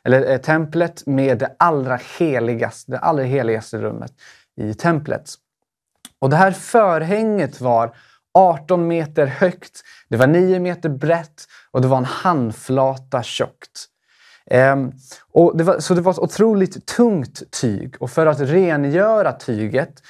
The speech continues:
så behövdes trehundra präster för att ta ner tyget och sänka det i en bassäng för att tvätta det. Eh, och varje år byttes även ut det här tyget.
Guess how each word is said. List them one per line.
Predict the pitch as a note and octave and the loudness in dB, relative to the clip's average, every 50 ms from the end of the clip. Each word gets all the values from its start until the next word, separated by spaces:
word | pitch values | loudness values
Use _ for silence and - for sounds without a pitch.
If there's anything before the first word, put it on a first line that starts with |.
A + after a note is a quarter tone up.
| - - _ | -20 -20 _
så | - - C3+ | -4 -2 0
behövdes | C3 C#3+ D#3 C#3 A#2 A#2+ A2+ - - - | 2 2 2 2 0 -2 -6 -6 -8 -12
trehundra | - - F#3+ F#3+ A3 A3+ A3 G#3+ G3+ F3 - - - F#3+ F#3 F#3 F#3+ F#3+ F#3 D#3+ C#3 B2 | -10 -4 0 2 2 2 2 2 0 0 -2 -2 0 0 0 2 0 -2 0 0 0 0
präster | - - - D#3 D3 - - - - - D#3+ C3 A#2 A#2 - - - - _ _ | -2 -2 -6 -8 -8 -8 -12 -12 -6 -2 -2 -2 -2 -2 -8 -14 -20 -20 _ _
för | - C3+ B2 | -4 -2 -2
att | B2 A#2 - | -2 -2 -2
ta | - C3+ | 0 0
ner | C3+ D3+ F3 G3 G3+ | 0 2 0 0 -2
tyget | G3 G3+ - E3+ D#3+ D#3 D3+ D3+ D#3 D3+ D3+ - - - - _ | -2 -2 -2 -2 -2 -2 -2 -4 -4 -4 -6 -12 -20 -20 -16 _
och | - C3 B2+ | -8 -6 -4
sänka | - - D#3+ D3+ C#3 D3 D3 C#3 | 0 2 2 2 0 -2 -2 -2
det | C3+ C3 | -2 0
i | C3 C3 C3 | 0 0 -2
en | B2 A#2+ | -2 -2
bassäng | A2 A#2 A2 - - A2+ G#2+ G#2 G#2 - - | -2 -4 -4 -4 -4 -4 -2 -4 -6 -10 -12
för | - - - A2 G2+ | -12 -6 -4 -4 -4
att | G2+ - - - - | -4 -6 -10 -16 -14
tvätta | - - C3 - - - C3+ | -12 -12 -12 -8 -4 -4 -4
det. | - - - - _ _ _ _ _ _ _ - - - - - - - - | -4 -4 -10 -14 _ _ _ _ _ _ _ -20 -20 -20 -20 -20 -20 -14 -4
Eh, | - - C3+ C3+ C#3 - - - | 0 2 4 4 4 2 0 0
och | - E3 D#3 D#3 | -2 0 0 2
varje | F#3+ G3+ G3 G3 G3 G#3+ G#3+ E3 | 2 2 2 2 2 0 0 2
år | F3+ F3+ F3+ F3+ F3 E3+ | 2 2 2 2 0 0
byttes | D#3 E3+ D#3+ D3+ D3 C3 - B2 | 0 -2 -4 -4 -6 -6 -4 -2
även | C3+ C3 A#2+ B2 B2+ B2+ | -2 -2 0 -2 -2 -2
ut | - F3 G3+ G#3 G#3 G3+ - - - - | 0 0 0 0 -2 -6 -12 -16 -12 -6
det | D3+ D3+ | -2 0
här | D3+ D#3+ | 0 0
tyget. | D#3 D#3 - G3 F3 D#3+ D3 E3+ F#3+ G3+ - | 0 0 2 2 2 2 2 -2 -4 -4 -6